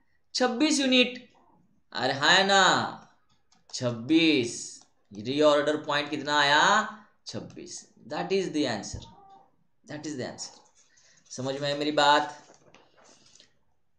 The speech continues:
ओके, अरे हाँ या ना, बहुत ही simple।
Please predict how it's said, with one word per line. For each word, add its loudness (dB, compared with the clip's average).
ओके, 2
अरे -4
हाँ -4
या 0
ना, 2
बहुत -4
ही 0
simple। -6